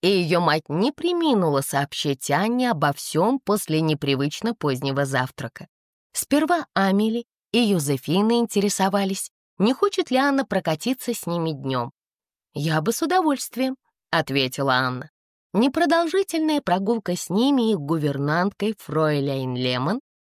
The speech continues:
хоть и была небольшим испытанием, но прекрасно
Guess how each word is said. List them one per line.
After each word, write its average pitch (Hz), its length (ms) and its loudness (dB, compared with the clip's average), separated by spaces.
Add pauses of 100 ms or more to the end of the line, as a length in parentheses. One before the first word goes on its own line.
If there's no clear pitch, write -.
(140)
хоть 415 280 -2
и 311 40 0
была 320 280 2
небольшим 147 600 -2
испытанием, 311 720 -4 (220)
но 190 320 2
прекрасно 254 1040 -2